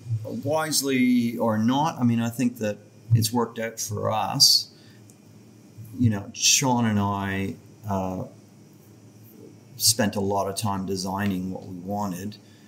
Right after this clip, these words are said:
and then, uh, I actually made, uh, three trips to Japan, uh, sorry, to, uh, China to, um, to source suppliers, uh, interview suppliers, inspect equipment, uh, help design the equipment.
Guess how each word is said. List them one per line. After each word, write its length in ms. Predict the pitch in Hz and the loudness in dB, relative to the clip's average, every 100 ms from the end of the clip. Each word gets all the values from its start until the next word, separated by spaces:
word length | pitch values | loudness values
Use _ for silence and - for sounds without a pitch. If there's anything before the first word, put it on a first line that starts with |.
| - - - | -20 -20 -6
and 300 | 98 92 92 | -2 0 0
then, 360 | 92 92 92 90 | -2 -2 -4 -4
uh, 280 | 87 87 87 | -4 -6 -4
I 200 | 90 92 | -2 -2
actually 340 | 90 - 92 - 98 | -2 -2 -2 -4 -6
made, 300 | 90 87 82 - - - - | -6 -6 -10 -18 -20 -20 -8
uh, 120 | 92 | -4
three 260 | 90 110 117 | -2 0 -2
trips 300 | - - - | -4 -4 -4
to 120 | - | -4
Japan, 340 | - 87 95 - | -12 -8 -8 -8
uh, 140 | 92 87 | -8 -6
sorry, 260 | - 87 | -4 -4
to, 300 | 90 90 85 | -4 -6 -6
uh, 80 | 87 | -8
China 420 | - 98 95 92 - - - - - - | -4 -2 -2 -4 -8 -18 -20 -20 -8 0
to, 520 | 107 95 90 90 92 | 2 2 0 -2 -2
um, 320 | 87 90 87 - - - - - - - - - - | -2 -4 -10 -14 -12 -12 -12 -18 -20 -20 -20 -4 0
to 240 | 104 90 | 2 4
source 580 | - 104 95 - - - - | 4 4 0 0 0 -4 -4
suppliers, 880 | - 95 107 104 104 104 101 - - - - - 101 | -4 0 0 2 0 -2 -2 -4 -6 -20 -20 -16 -8
uh, 120 | 87 101 | -4 2
interview 320 | 101 95 95 | 2 2 2
suppliers, 840 | - - 101 98 95 95 95 - - - | 0 0 -4 -4 -4 -6 -6 -6 -8 -6
inspect 380 | 85 - 95 - | -4 -2 -4 -8
equipment, 580 | - 110 95 90 - - - - - - - - | -6 -6 -4 -6 -6 -12 -20 -20 -20 -20 -16 -6
uh, 340 | 87 85 85 | -4 -4 -4
help 260 | 92 92 - | -2 -4 -4
design 380 | 92 95 95 95 | -4 -2 -2 -2
the 60 | 92 | -6
equipment. 540 | - 101 98 92 | -8 -10 -8 -10